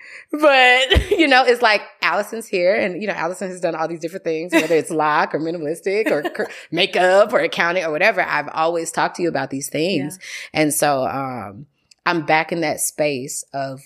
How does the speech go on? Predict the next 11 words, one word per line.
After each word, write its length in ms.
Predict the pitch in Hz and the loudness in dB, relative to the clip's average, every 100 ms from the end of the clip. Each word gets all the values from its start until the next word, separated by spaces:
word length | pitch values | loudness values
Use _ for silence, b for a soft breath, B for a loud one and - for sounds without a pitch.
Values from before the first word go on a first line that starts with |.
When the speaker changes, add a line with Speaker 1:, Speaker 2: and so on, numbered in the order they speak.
| - | -16
Speaker 1:
less 680 | 151 147 143 165 - - - _ _ - | -10 -6 -6 -6 -8 -8 -10 _ _ -2
things, 640 | 147 151 175 208 - - _ _ _ - | -2 -2 -8 -12 -16 -18 _ _ _ -8
and 180 | 156 147 | -4 -4
the 80 | 139 | -4
amount 260 | 143 139 | -6 -6
of 140 | 131 - | -10 -8
clarity 720 | - 202 208 170 143 135 156 b b b - | 0 4 6 4 2 -2 -6 b b b -6
is 140 | 156 | -6
beautiful. 560 | 151 156 147 143 151 131 | -4 -4 -4 -6 -8 -6
And 220 | 143 147 | -6 -4
so, 420 | - 147 135 135 | -2 -4 -4 -10